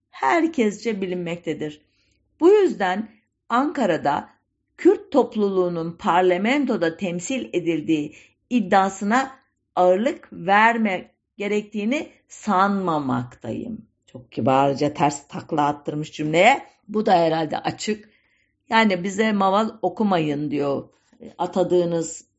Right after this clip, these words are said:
hiçbir üye belki ülke içerisinde bazı Kürtleri temsil ediyor olabilir ama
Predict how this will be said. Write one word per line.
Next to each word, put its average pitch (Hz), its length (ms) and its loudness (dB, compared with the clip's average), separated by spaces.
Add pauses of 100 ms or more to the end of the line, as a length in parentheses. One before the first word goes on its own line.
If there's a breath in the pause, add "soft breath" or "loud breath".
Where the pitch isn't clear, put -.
(120)
hiçbir - 640 -4 (120)
üye 185 480 4 (420)
belki 196 520 0
ülke 165 320 2
içerisinde 143 580 -4
bazı 147 380 0
Kürtleri - 920 -4
temsil 151 360 -2
ediyor 147 420 0
olabilir 170 360 2
ama 247 440 0